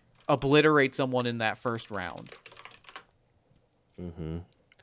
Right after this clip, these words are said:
Speaker 2: And that is good. And that, so I'm, I am and is that Yamcha?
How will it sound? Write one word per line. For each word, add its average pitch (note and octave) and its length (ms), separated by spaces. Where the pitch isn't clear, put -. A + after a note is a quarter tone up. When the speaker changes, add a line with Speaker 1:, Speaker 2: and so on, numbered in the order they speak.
Speaker 2:
And F2+ 180
that G2+ 200
is F2+ 300
good. D#2+ 420
And E2+ 120
that, F#2 280
so - 220
I'm, F2+ 380
I A2+ 220
am F#2+ 260
and C#3 140
is A#2 140
that A#2 220
Yamcha? E2 520